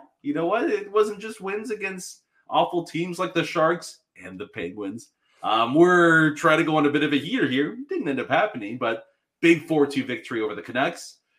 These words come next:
Um, you know, Vancouver might have territorially had a bit of the advantage in that one, but it was kind of interesting that the Canucks,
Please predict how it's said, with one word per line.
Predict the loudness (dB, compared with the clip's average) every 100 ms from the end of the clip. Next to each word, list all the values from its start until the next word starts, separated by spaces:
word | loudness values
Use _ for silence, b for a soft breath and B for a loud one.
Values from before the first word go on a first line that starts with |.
| _ -4
Um, | -2 -2 -4 -12 _ _ _
you | -2
know, | 4
Vancouver | 4 4 2 2 2
might | 2 2 0
have | -2
territorially | 0 0 0 -2 -2 0 0
had | 0 0
a | 0
bit | -2
of | -2
the | -4 -6
advantage | -4 -4 -4 -4
in | -2
that | -2 -2
one, | -6 -10 _ _ _ _ _ _ _ _ _ _ _
but | -2
it | 0
was | 0
kind | 2 2
of | 2
interesting | 0 -2 -4 -4 -10
that | -12 -10
the | -10
Canucks, | -6 -2 -2 -4 -16 -18